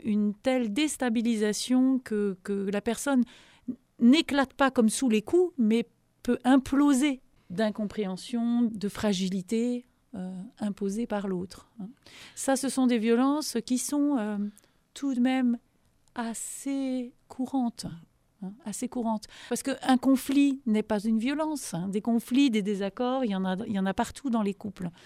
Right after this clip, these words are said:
Mais lorsqu'il y a toujours une position de domination de l'un sur l'autre, là, on rentre dans le cadre des violences, hein.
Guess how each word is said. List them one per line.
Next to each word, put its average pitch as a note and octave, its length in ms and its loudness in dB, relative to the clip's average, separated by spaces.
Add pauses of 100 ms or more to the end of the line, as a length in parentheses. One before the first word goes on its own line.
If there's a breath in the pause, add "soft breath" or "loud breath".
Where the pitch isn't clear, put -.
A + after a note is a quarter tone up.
(340 loud breath)
Mais A#3 200 6
lorsqu'il A#3+ 920 0
y G#3 80 0
a A3 80 -2
toujours D4 400 0
une A#3+ 120 4
position A#3 420 -2
de G#3 120 0
domination A#3 680 2
de G#3 100 0
l'un A3 180 0
sur G#3 240 -6
l'autre, A3+ 440 -2
là, G#3+ 320 0
on G#3+ 140 -2
rentre G#3 340 -4
dans G3 120 -6
le F#3+ 120 -4
cadre F#3+ 320 -8
des F#3+ 100 -6
violences, F#3 600 -10 (180)
hein. F3 40 -12